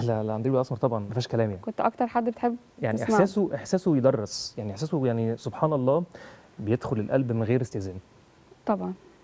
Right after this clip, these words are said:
Speaker 1: يعني لا مثلًا يعني فعلًا كنت قاعد أتفرج عليه كده من وأنا صغير، أقول يعني يا ربي هو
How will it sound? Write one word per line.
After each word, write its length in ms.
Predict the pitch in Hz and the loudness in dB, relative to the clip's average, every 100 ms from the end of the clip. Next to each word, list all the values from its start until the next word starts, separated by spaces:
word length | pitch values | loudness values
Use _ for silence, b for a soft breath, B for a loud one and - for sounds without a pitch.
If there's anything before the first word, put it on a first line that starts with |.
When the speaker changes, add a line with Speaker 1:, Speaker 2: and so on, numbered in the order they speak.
| - | -4
Speaker 1:
يعني 220 | 110 107 | -2 0
لا 80 | 110 | 2
مثلًا 420 | 110 139 143 139 | 0 2 0 0
يعني 280 | 123 117 113 | 0 0 0
فعلًا 520 | 101 147 139 120 120 | 2 2 2 -2 -6
كنت 120 | - - | -2 0
قاعد 100 | 139 | 2
أتفرج 280 | 151 135 | 2 2
عليه 100 | 113 | 2
كده 180 | 131 143 | 2 2
من 60 | 113 | 2
وأنا 120 | 123 | 0
صغير، 360 | 110 131 139 135 - - B B B - | 2 4 4 0 -10 -18 B B B -2
أقول 200 | 110 107 | 0 0
يعني 160 | 101 | -2
يا 60 | 101 | -2
ربي 280 | 113 107 101 | -4 -4 -4
هو 180 | 98 | -6